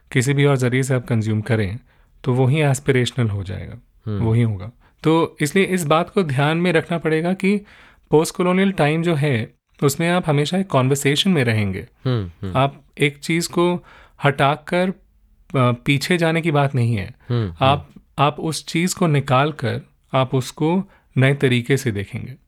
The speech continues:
Speaker 2: मगर स्वजा, बाहर अगर देखें,
Speaker 1: हम्म।
Speaker 2: ड्रैग बहुत acceptable है। यूरोप या अमेरिका या इन जगहों की बात नहीं कर रहा, अगर हम साउथ ईस्ट Asia में भी देखें या
Speaker 1: बिल्कुल, वो
Speaker 2: Right?
Speaker 1: तो मतलब कि अलग ही है,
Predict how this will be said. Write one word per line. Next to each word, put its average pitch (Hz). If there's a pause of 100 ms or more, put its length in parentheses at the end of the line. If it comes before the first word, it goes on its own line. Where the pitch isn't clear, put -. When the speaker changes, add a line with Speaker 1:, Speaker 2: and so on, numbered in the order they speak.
(180)
Speaker 2:
मगर 156
स्वजा, 170
बाहर 120
अगर 160
देखें, 135 (340)
Speaker 1:
हम्म। 113 (220)
Speaker 2:
ड्रैग 123 (480)
बहुत 139
acceptable 98
है। - (540)
यूरोप 135
या 147
अमेरिका 127
या 135
इन 139
जगहों 156
की 160
बात 135
नहीं 123
कर 101
रहा, 95
अगर 101
हम 120
साउथ 135
ईस्ट 160
Asia 147
में 131
भी 113
देखें 92
या 87
Speaker 1:
बिल्कुल, 127
वो 135
Speaker 2:
Right? 139
Speaker 1:
तो 160
मतलब 170
कि 180
अलग 131
ही 143
है, 101